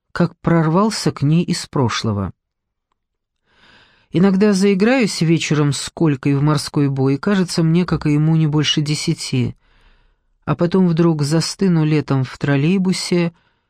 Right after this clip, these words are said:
глядя на поднятую руку какой-нибудь тётки,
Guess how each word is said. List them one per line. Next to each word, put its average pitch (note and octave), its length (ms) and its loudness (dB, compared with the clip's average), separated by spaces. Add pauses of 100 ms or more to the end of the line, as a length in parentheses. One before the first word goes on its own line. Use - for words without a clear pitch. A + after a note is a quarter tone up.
(320)
глядя D#3+ 420 2
на D3+ 160 2
поднятую D3+ 580 0
руку D#3+ 300 -2
какой-нибудь D3 680 -2
тётки, - 680 -2